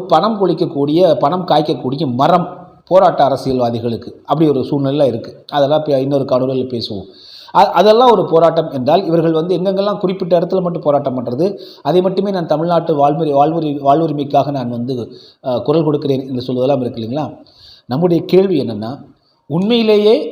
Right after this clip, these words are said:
இது, எ-, இந்த மண்ணினுடைய மைந்தராக, எடுத்துக்காட்டாக நான் இந்த மண்ணின் மைந்தராக இருந்தால், ஆறுகள் களவாடப்படுவதை என்னால் பார்த்து கொண்டு சகித்து கொண்டிருக்க முடியாது, ஏரிகள் பிளாட்டுகளாக,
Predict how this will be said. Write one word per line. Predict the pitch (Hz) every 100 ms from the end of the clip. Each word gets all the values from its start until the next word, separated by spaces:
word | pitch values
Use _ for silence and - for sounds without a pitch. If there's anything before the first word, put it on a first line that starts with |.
| - - - -
இது, | 151 151 143 143
எ-, | 147 147 139 131 131
இந்த | 151 196
மண்ணினுடைய | 143 185 220 190 156
மைந்தராக, | 151 151 143 127 175 226 - -
எடுத்துக்காட்டாக | 165 165 160 139 151
நான் | 143 151
இந்த | 135
மண்ணின் | 123 175 202
மைந்தராக | 151 147 143 127
இருந்தால், | 113 110 107 123 131 - - - -
ஆறுகள் | - 139 262 302 262 208
களவாடப்படுவதை | - 165 214 220 202 170 151 143 170 -
என்னால் | 135 151 165
பார்த்து | 135 131 151
கொண்டு | 123 131
சகித்து | - 127 127
கொண்டிருக்க | 123 110 104 104
முடியாது, | 98 95 85 87 _ _ - - _
ஏரிகள் | 143 233 302 247 226 156 135
பிளாட்டுகளாக, | 156 175 240 240 190 170